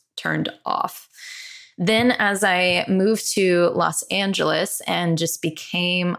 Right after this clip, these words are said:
a lot more aware of alternative styles of relationships and,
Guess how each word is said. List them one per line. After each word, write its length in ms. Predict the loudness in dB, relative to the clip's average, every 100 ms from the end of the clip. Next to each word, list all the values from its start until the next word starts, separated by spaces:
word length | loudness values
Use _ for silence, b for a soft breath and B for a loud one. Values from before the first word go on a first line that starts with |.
| _
a 80 | -2
lot 340 | 2 2 2
more 260 | 0 0 0
aware 760 | -2 -2 -2 0 2 2 0 0
of 400 | 2 2 0 -6 _
alternative 500 | -4 -4 -2 0 0
styles 360 | -2 -4 -4 -4
of 100 | -4
relationships 1000 | -2 0 0 0 0 0 -2 -2 -4 -6 -4
and, 420 | -2 0 0